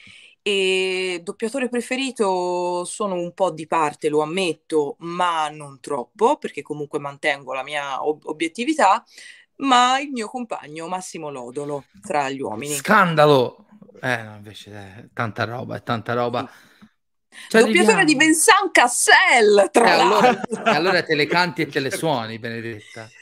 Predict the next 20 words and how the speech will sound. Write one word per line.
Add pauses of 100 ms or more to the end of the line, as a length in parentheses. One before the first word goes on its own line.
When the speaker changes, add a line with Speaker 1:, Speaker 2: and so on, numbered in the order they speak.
(140)
Speaker 1:
Doppiatore
di
Speaker 2:
Ovvia.
Speaker 1:
Vincent
Ca-,
Cassel,
Tim
Roth,
Alfred
Molina,
Andy
Garcia,
chi
ne
più
ne
ha
più
ne
metta.